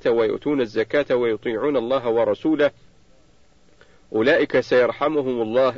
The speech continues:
إن الله عزيز حكيم". سورة التوبة الآية الواحدة والسبعون.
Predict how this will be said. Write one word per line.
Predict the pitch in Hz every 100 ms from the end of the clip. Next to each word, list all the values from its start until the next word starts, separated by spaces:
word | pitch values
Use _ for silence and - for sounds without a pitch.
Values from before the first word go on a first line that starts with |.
| 127
إن | 139 135
الله | 113 117 135 120
عزيز | 101 104 127 110
حكيم". | 104 104 - 139 107 90 - - - - -
سورة | - 160 160 131
التوبة | 110 - 147 147 127
الآية | - 139 127 - -
الواحدة | 110 127 - 110
والسبعون. | 104 113 - 98 117 104